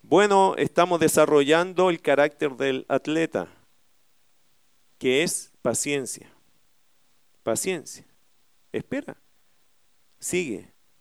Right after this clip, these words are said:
No renuncie. Siga. No renuncie. Una cosa, hermano, que yo he aprendido en la fe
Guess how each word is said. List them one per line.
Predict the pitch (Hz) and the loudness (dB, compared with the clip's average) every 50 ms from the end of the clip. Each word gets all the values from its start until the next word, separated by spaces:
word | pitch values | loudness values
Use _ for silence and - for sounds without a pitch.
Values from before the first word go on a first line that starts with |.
| _ _ _ _ | _ _ _ _
No | - 101 120 135 | -8 -4 -4 -2
renuncie. | 151 151 151 156 165 165 156 - - - 92 - _ _ _ _ | 0 -2 -2 -2 -6 -10 -10 -12 -14 -16 -18 -20 _ _ _ _
Siga. | - - 160 160 139 87 - - _ _ _ _ | -10 -6 -4 -4 -4 -4 -8 -10 _ _ _ _
No | 104 110 127 | -10 -8 -8
renuncie. | 127 131 131 139 139 139 131 - - - _ _ _ _ _ _ _ _ _ _ _ _ _ _ _ _ _ - | -6 -6 -8 -8 -10 -14 -14 -18 -20 -20 _ _ _ _ _ _ _ _ _ _ _ _ _ _ _ _ _ -8
Una | - 143 165 175 165 | -6 -4 -2 -2 0
cosa, | - 170 175 - 175 | 0 0 0 0 2
hermano, | 165 151 151 156 165 165 160 135 | 0 2 0 0 -2 -2 -2 -2
que | 135 127 | -2 0
yo | 123 135 143 | 2 2 2
he | |
aprendido | 143 - 131 123 123 127 143 139 135 | 2 2 -2 -4 -4 -2 0 0 0
en | 127 120 | 0 -2
la | 110 101 | -2 -4
fe | - - - 143 139 120 110 110 123 139 - | -4 -4 -4 -4 -2 -2 -4 -4 -6 -10 -16